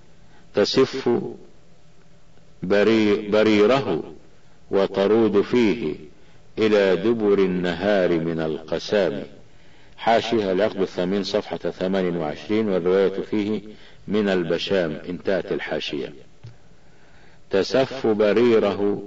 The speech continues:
وترود فيه إلى دبر النهار من القسام". وقال آخر: "وعهدي بحومل فيه الخليط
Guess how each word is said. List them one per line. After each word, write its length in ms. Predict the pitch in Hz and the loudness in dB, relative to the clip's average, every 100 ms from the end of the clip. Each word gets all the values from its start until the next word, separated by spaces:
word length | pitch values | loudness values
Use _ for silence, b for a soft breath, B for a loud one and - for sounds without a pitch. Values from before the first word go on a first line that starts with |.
| - | -2
وترود 680 | 92 87 92 104 104 92 90 | 0 0 0 2 2 2 0
فيه 600 | 92 98 92 92 95 90 92 B B B B | 0 0 0 0 -2 -4 -12 B B B B
إلى 400 | 104 98 95 87 85 | 0 2 2 2 2
دبر 340 | 117 101 95 | 2 2 2
النهار 880 | 90 85 82 82 80 95 90 82 80 | 2 0 -4 -6 -2 0 0 0 0
من 280 | 80 78 76 | -2 -4 -6
القسام". 720 | 69 67 - 73 - 90 69 - - - - b b b b | -8 -10 -10 -10 -6 -8 -8 -12 -16 -18 -20 b b b b
وقال 400 | 90 92 98 87 | -2 0 0 2
آخر: 600 | 90 95 120 120 120 120 120 - - b b b b - | 2 2 0 -2 -4 -6 -14 -20 -20 b b b b -2
"وعهدي 760 | 101 90 127 113 101 101 95 | 2 2 2 0 0 2 2
بحومل 1120 | 90 92 - 107 113 104 92 92 107 101 95 | 2 0 0 2 2 4 2 0 0 2 2
فيه 480 | 98 101 110 101 85 | 0 0 0 0 0
الخليط 880 | 90 82 - 92 95 117 110 107 98 | -2 -4 -4 -2 2 2 2 -2 -4